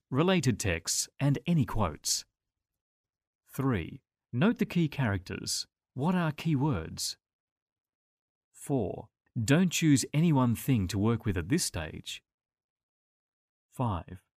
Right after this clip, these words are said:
you are becoming familiar with the text, gathering food for thought. A film available on D V D that might help to explore the idea of praying with the Bible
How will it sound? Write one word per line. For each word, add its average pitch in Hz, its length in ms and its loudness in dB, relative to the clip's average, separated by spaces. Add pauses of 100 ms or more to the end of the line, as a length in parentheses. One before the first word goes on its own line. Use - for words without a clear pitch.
(240)
you 107 200 4
are 117 100 6
becoming 131 500 4
familiar 131 540 2
with 107 140 2
the 101 60 0
text, - 520 -8 (180)
gathering 135 440 4
food 117 420 2
for - 100 -4
thought. - 440 -4 (1600)
A 120 100 4
film 160 400 2
available 107 500 4
on 95 200 2
D 123 160 2
V 95 120 2
D 87 500 -2
that 101 140 2
might 131 240 2
help 123 260 0
to 113 120 -2
explore 131 540 2
the 107 180 0
idea 113 440 0
of 87 200 -4
praying 104 440 0
with 107 180 0
the 92 80 -2
Bible 131 580 -2